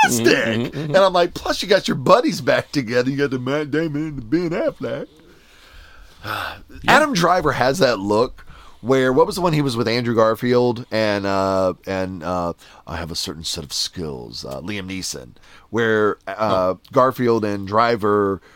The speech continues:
Speaker 2: were trying to find a, uh,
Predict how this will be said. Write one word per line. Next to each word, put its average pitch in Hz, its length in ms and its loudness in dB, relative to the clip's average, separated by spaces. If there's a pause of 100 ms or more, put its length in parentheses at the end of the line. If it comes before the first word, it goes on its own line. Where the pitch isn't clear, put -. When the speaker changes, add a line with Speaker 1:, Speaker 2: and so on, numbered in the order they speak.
(140)
Speaker 2:
were 107 120 -4
trying 117 280 0
to 113 60 -2
find 101 720 -2 (100)
a, 90 540 -4 (340)
uh, 90 220 -4